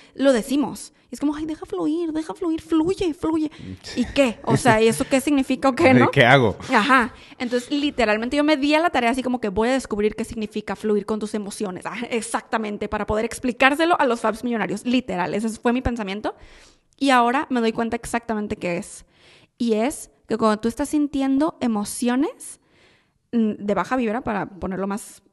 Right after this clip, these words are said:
Speaker 1: en específico, vas a ser consciente de ellas. O sea, tú vas a estar sintiendo tristeza, por ejemplo. Algo pasó.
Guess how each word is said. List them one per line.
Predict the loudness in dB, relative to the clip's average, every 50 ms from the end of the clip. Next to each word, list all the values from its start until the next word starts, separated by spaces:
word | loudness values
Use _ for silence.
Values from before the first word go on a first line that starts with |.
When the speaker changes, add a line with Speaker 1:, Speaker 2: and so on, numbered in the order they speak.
| _
Speaker 1:
en | -2 -2 -2
específico, | 0 0 0 0 0 -2 -2 -4 -6 -6 -6 _ _ _ _ _ _ _ _ _ _
vas | 0 2 2 2 2 0 -4 -10 -16 -20 _ _ _ _ _ _ _ _ _
a | -8 -6
ser | -4 -4 -4 -4
consciente | -4 -4 -4 -4 -6 -4 -2 -2 0 0 -2 -2 -4 -6 -6 -8
de | -8 -6 -4 -4 -2
ellas. | -4 -4 -6 -8 -12 -12 -16 -20 -20 -20 _ _ _ _ _ _ _
O | _ -2 -2
sea, | 0 -2 -4 -4 -4 -6 -8 -10 _ _ _ _ _ _ _ _ _ _ _ _ _
tú | _ 2
vas | 2 2
a |
estar | 2 0 -4 -2
sintiendo | -2 -4 -4 -2 -2 -2 -2 -2
tristeza, | -2 -2 -2 -2 -2 -2 -2 -2 -2 -2 -6 -12 -16 -18 _ _ _ _
por | -8 -8
ejemplo. | -6 -6 -8 -10 -10 -12 -14 -14 -12 _
Algo | 2 4 6 6 6 6 4 4
pasó. | 4 2 -2 0 -2 -4 -4 -4